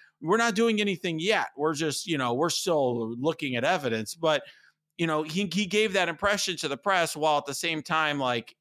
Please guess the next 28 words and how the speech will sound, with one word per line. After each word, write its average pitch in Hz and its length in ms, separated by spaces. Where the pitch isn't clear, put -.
internally, 165 920
all 147 340
that 151 140
I 131 100
heard 131 240
is 120 100
that 123 220
everything 135 400
was 117 160
winding 110 320
down. 101 240
So 196 140
now, 196 760
n-, 165 120
suddenly, 185 540
okay, 170 220
now 170 220
he 185 100
wants 175 280
to 143 80
resurrect 139 760
this 120 260
Stormy 139 340
Daniels 131 500
thing, 143 260
and 113 100
he's 127 280
gonna 120 400